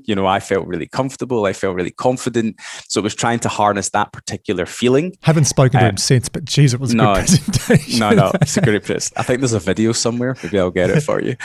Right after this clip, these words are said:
Speaker 1: Um, and then the second one, which was more rel-, aligned to the business, we had, like, there's a lot of pride in the team, right? They've, what they've been able to do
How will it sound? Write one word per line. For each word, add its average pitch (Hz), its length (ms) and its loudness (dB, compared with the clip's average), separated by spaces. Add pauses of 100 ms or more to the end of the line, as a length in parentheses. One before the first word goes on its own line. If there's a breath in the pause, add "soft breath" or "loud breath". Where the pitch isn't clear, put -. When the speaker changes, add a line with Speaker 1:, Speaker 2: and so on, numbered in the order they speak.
(460 loud breath)
Speaker 1:
Um, 127 600 2 (140)
and 123 120 0
then 120 80 2
the 117 60 4
second 160 560 2
one, 101 500 -2
which - 400 -4 (120)
was 104 200 -2
more 127 240 0
rel-, 104 320 -6
aligned 101 380 -2
to - 100 -8
the 90 80 -8
business, 101 580 -4
we 113 80 -4
had, 117 440 0 (440)
like, 92 340 -6
there's - 360 -10
a - 20 4
lot 165 140 2
of - 60 -16
pride 110 340 -2
in 104 80 -4
the 78 60 -10
team, 104 400 -10 (100)
right? 98 180 -10 (120)
They've, 107 220 -4 (100)
what 117 160 0
they've 131 180 0
been 104 100 -4
able 101 260 -4
to - 160 -14
do 90 440 -4